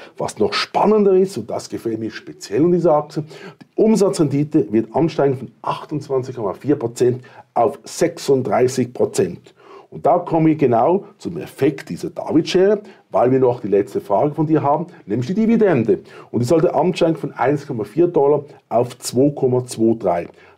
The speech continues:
Was bedeutet das konkret, all diese Zahlen für unsere Anleger? Der Gewinn pro Aktie sollte ansteigen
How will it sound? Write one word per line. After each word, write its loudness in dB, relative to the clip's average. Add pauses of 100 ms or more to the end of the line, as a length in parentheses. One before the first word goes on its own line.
Was 0
bedeutet 2
das 0
konkret, 0 (300)
all 2
diese 0
Zahlen 0 (120)
für -4
unsere -10
Anleger? 0 (360)
Der 2
Gewinn 2
pro -2
Aktie -2
sollte 0
ansteigen 2